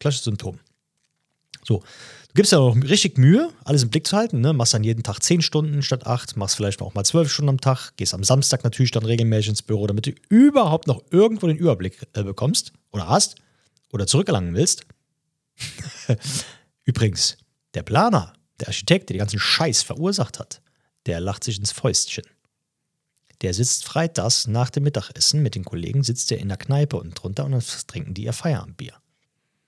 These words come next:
Dem ist das scheißegal, was beim Handwerker passiert. Der denkt sich denn, „Boah, war das eine stressige Woche für mich“, ne? Obwohl bei dem im Büro noch Aufmaßzettel liegen ohne Ende,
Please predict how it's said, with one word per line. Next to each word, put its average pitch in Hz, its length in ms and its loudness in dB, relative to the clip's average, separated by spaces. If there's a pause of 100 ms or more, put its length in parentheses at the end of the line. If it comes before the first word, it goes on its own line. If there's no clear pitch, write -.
(920)
Dem 92 180 0
ist - 100 -2
das - 140 -6
scheißegal, 143 500 -2
was 110 120 0
beim - 140 -10
Handwerker 92 340 -12
passiert. - 480 -8 (600)
Der 101 120 -2
denkt 101 220 -4
sich - 140 -4
denn, 90 220 -6
„Boah, 90 420 -6
war 87 80 -14
das - 140 -10
eine - 80 -12
stressige - 680 -6
Woche - 140 -12
für - 120 -12
mich“, - 240 -12
ne? 165 180 0 (360)
Obwohl 110 280 4
bei 101 100 0
dem 90 160 -2
im 87 120 -6
Büro 110 220 0
noch 87 220 -6
Aufmaßzettel 107 800 0
liegen 98 220 -4
ohne 95 300 -6
Ende, 92 380 -6